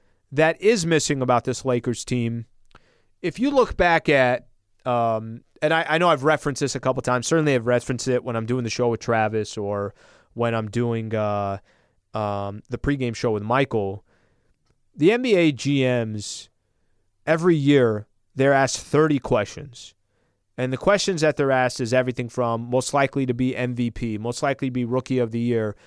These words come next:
best coach in the N B A. Go down the list. You could go on N B A dot com. You could see all those questions.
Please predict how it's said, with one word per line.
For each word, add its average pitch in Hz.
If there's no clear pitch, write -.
best 143
coach 147
in 139
the 123
N 117
B 113
A. 104
Go 160
down 131
the 113
list. 98
You 143
could 131
go 127
on 120
N 120
B 120
A 117
dot 107
com. 113
You 110
could 117
see 127
all 110
those 104
questions. 104